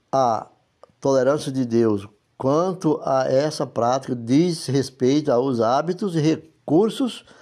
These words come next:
alimentares dos tempos bíblicos.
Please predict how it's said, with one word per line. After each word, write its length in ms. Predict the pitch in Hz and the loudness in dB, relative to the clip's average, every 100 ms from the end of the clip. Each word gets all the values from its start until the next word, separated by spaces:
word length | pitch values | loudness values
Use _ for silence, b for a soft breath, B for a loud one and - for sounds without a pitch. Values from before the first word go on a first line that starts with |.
| B B B B | B B B B
alimentares 960 | 151 156 175 208 175 160 147 170 170 131 | 0 2 2 2 0 0 0 2 0 -2
dos 240 | 135 160 | -2 -2
tempos 480 | - - 196 208 202 | -2 0 2 2 -2
bíblicos. 840 | 135 104 139 220 165 123 - - | -4 -2 2 2 2 0 -2 -10